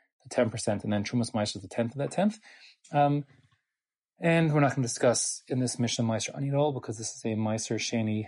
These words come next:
year. So, therefore, the Mishnah says, "Halokech min hanachtam." If one purchases bread from a nachtam, and the bread needs to be tithed, meaning it's demai, and needs to have Trumas Meiser, as well as Challah,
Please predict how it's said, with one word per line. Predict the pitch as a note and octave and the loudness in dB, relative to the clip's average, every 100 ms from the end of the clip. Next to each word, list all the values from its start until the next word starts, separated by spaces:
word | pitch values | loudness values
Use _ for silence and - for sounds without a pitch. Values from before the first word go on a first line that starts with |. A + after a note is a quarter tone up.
| - | -8
year. | C3+ A2+ G2 - _ _ - | -2 0 0 -4 _ _ -6
So, | - B2+ B2 - _ _ _ _ _ _ _ _ _ _ _ - A#3+ | 2 4 2 -4 _ _ _ _ _ _ _ _ _ _ _ -20 -4
therefore, | C#3+ C3+ - G#2+ F2+ - | 2 2 2 -4 -4 -8
the | C3 | -2
Mishnah | C3 C3 A#2+ | -2 0 -4
says, | - G#2+ - | -4 -6 -4
"Halokech | C3+ C#3 C#3 F3+ G3 - | 0 0 2 4 4 4
min | D3+ | 0
hanachtam." | D3 C#3 B2+ - G#2 A2+ _ _ | 2 4 2 0 -10 -12 _ _
If | C3 B2+ | -10 0
one | D#3 D#3+ | 2 2
purchases | - E3 D#3+ C#3+ D3+ C#3+ C3+ _ _ _ _ _ | 0 -2 -2 0 0 0 -4 _ _ _ _ _
bread | C#3 C3+ A2 B2 - _ | 4 6 6 2 -12 _
from | - C3+ | -2 2
a | |
nachtam, | C3 C3 A#2+ - A2 - _ _ | 4 4 2 -4 -10 -12 _ _
and | B2+ B2 | 0 2
the | |
bread | A#2 C3 B2+ | 4 4 4
needs | B2+ - | 2 -2
to | |
be | B2 | -6
tithed, | - B2+ A2 F#2+ - _ _ _ _ - | 2 4 4 0 -8 _ _ _ _ -2
meaning | A#2+ A2 | 0 0
it's | - | -2
demai, | A#2 A#2+ G#2+ F#2 - | 0 2 2 0 -4
and | G#2+ G#2+ | -4 -2
needs | A2+ A#2 | -2 -4
to | |
have | A2+ | -4
Trumas | - C3+ - | -2 -2 0
Meiser, | B2 A#2 B2 A#2 - _ _ _ _ _ _ | 0 0 0 -2 -4 _ _ _ _ _ _
as | C3 A#2 | -6 -2
well | A#2 A2+ | -2 0
as | G#2 G2 - _ _ _ _ _ - | -2 -4 -12 _ _ _ _ _ -12
Challah, | - B2+ A#2+ A#2 A#2 | 0 4 4 4 2